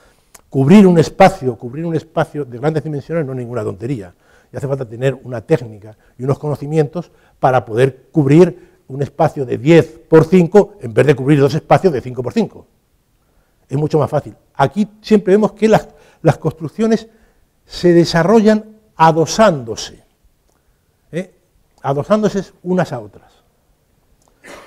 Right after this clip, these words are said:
Bien, pasamos a época romana en la misma zona de las médulas. Pues bueno, ya veremos que, eh, en primer lugar,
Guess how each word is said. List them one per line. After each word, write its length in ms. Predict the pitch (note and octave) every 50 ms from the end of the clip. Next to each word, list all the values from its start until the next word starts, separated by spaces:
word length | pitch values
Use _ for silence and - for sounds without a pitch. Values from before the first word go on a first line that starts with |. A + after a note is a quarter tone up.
| _ _ _ _ _ _ _ _ _ _ _
Bien, 400 | C#3+ C3+ D3 D3+ B2 G2 F2+ - _ _ _ _ _ _ _ _ _
pasamos 420 | - F3+ - - A#3 A#3 A3 -
a 60 | G3 F#3+
época 240 | F3+ E3+ E3 D#3
romana 460 | C3+ C3+ C#3+ D#3+ F3+ F#3+ G3 G3 G3 -
en 140 | D3 D3 D3
la 80 | C#3
misma 260 | C#3+ E3 E3+ E3 D#3 -
zona 180 | - D#3 D3
de 100 | C#3 C3
las 120 | A#2 G2+ G2
médulas. 480 | F#2+ F#2+ F2+ F#2 - - - _ _ _ _ _ _ _ _ _ _ _ _
Pues 180 | - E3+ F3 D#3
bueno, 240 | G3 A3 G#3 A3 A3
ya 140 | E3 D#3
veremos 380 | D3+ D#3 D3+ D#3+ F#3 G#3+ G3+ -
que, 400 | - - F3 G3 G3 - _ _ _ _ _ -
eh, 300 | C3 C3 C3+ C3+ C#3 C#3
en 120 | C#3 B2+
primer 260 | - C3 A#2+ C3+ C#3+ D3+
lugar, 420 | D#3+ D#3+ F3 G3 G#3 G3+ - _